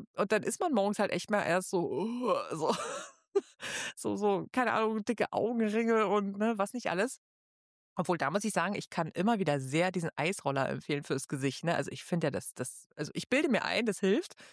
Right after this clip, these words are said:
gerade gegen so verquollene Augenpartien dann morgens. Und wenn man echt so denkt, man kann nicht geradeaus gucken vor, ne, Müdigkeit und allem,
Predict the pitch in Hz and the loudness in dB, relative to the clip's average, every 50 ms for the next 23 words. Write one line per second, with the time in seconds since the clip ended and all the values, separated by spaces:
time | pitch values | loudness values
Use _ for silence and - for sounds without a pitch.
0 | - - - - _ - 175 190 226 208 214 208 196 202 196 - 202 - - - | -20 -20 -20 -16 _ -2 0 0 0 0 0 0 0 0 -2 -2 -6 -6 0 2
1 | 170 175 214 226 196 - - 170 208 240 - 226 208 - - 233 214 220 214 196 | 2 2 4 2 2 2 2 0 0 0 -2 -2 -4 -2 -4 -4 -2 -2 -2 2
2 | 196 180 185 208 240 247 - 175 175 165 175 180 180 175 - 190 - - 190 175 | 4 4 4 4 4 2 0 -2 0 0 0 2 2 0 0 -4 -2 -2 -2 0
3 | 180 175 190 190 170 170 - 175 165 160 170 202 - - 214 214 202 - - 165 | 0 -2 0 -2 -2 0 0 0 2 2 0 -2 -2 -2 0 2 2 4 2 2
4 | 175 - - - - 151 160 156 - 151 143 143 139 - - - - 185 226 247 | 0 0 -4 -4 -2 -2 -4 -2 0 0 2 2 2 0 -2 0 0 0 0 2
5 | - 170 180 180 202 - - 226 196 190 185 - - 165 180 202 254 | 0 -2 -2 -2 -6 -4 -2 -2 0 0 -2 -2 0 0 2 2 0